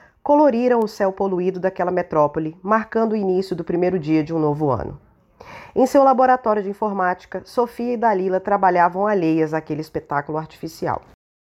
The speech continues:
Elas eram programadoras e, nas horas vagas, hackers, ativistas pelos direitos dos robôs. Lutavam por uma sociedade mais justa e igualitária,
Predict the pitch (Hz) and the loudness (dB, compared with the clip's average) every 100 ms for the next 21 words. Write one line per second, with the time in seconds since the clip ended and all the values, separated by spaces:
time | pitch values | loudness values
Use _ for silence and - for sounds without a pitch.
0 | _ _ _ _ _ - - - 226 233 | _ _ _ _ _ -20 -6 0 2 4
1 | 254 233 233 214 214 202 170 180 170 135 | 2 0 -2 -2 0 -2 -2 0 0 -2
2 | 143 185 190 208 226 220 214 214 226 254 | -2 0 0 0 0 2 2 4 2 -6
3 | - 220 214 - 151 - - - 196 208 | 0 0 0 -4 -10 -12 -8 -2 -2 -2
4 | 180 233 226 226 247 226 208 233 180 160 | -6 -6 -4 -6 -4 -4 -2 0 0 -2
5 | 170 165 160 165 160 - - - _ _ | -6 -6 -6 -6 -8 -8 -12 -18 _ _
6 | - - - 254 - 294 277 269 247 233 | -20 -18 -2 0 4 2 2 -2 -2 -2
7 | 226 214 214 196 202 202 208 214 185 233 | -6 -6 -4 0 0 0 -4 -4 -4 -8
8 | 247 196 170 151 165 - 180 175 147 | -6 -6 -4 -4 -4 0 2 2 -2